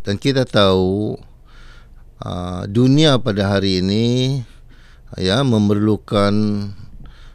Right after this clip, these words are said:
uh, banyak inovasi-inovasi, ya, uh, untuk kelestarian sosioekonomi masyarakat. Uh,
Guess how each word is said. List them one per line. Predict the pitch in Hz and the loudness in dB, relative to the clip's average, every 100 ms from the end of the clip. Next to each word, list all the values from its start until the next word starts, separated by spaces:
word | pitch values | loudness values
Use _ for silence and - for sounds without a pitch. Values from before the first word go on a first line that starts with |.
| - | -10
uh, | 95 92 87 87 85 85 85 - - - - _ - - - | -4 -2 -2 -2 -2 -4 -6 -12 -18 -20 -20 _ -20 -20 -8
banyak | 92 127 139 - | 2 4 4 2
inovasi-inovasi, | 110 104 92 98 - 107 95 85 90 85 - 101 92 76 67 - - - - - - - - | 0 0 2 0 0 -2 0 -2 -2 -2 -2 0 0 -2 -8 -18 -20 -20 -20 -20 -20 -20 -12
ya, | 90 107 151 165 | -4 0 0 -4
uh, | 123 117 101 98 - - - - - - - - - | -8 -10 -8 -8 -10 -8 -8 -8 -10 -12 -20 -20 -8
untuk | 95 - 104 | -8 -4 -6
kelestarian | - 104 95 - 113 104 104 85 76 69 67 - - - - - - - - | 0 0 0 0 0 2 2 2 -4 -10 -16 -20 -20 -20 -20 -20 -20 -20 -8
sosioekonomi | 101 95 104 90 101 95 95 92 | -6 -4 -2 -2 -2 0 0 0
masyarakat. | 87 80 90 82 - 98 87 - - - - - - - - - - - - | -2 -2 -4 -4 -4 -2 0 -2 -10 -18 -18 -18 -20 -20 -20 -20 -20 -20 -10
Uh, | 87 85 85 | -8 -6 -8